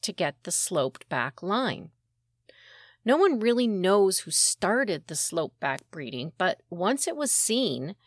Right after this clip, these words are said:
there was a real surge towards its aesthetics, and a lot of breeders jumped on the bandwagon. Somewhere along the line,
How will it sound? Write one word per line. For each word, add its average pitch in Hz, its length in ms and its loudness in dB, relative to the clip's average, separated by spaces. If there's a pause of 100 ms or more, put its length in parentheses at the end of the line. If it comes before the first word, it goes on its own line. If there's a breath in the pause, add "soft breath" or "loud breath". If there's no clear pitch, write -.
(260 loud breath)
there 196 120 2
was 190 140 2
a 170 80 -4
real 214 260 0
surge 202 680 2
towards 165 520 -2
its - 280 -6
aesthetics, - 800 -2
and 175 240 -4 (440 loud breath)
a 185 60 -6
lot 233 380 -2
of 349 200 -6
breeders 214 420 -4
jumped 208 440 -2
on 165 160 -4
the 147 80 -8
bandwagon. 147 840 -6 (960 soft breath)
Somewhere 247 640 2
along 214 380 2
the 180 100 -2
line, 185 580 0